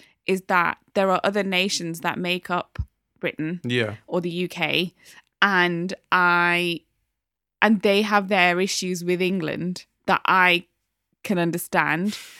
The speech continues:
Speaker 1: as
Speaker 2: Hmm.
Speaker 1: the child of an immigrant.
Speaker 2: Yeah.
Speaker 1: I can understand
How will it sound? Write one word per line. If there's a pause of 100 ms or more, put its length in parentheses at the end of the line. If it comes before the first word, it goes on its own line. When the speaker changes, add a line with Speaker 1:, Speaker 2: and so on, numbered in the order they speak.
(140)
Speaker 1:
as
Speaker 2:
Hmm.
Speaker 1:
the
child
of
an
immigrant. (100)
Speaker 2:
Yeah.
Speaker 1:
I
can
understand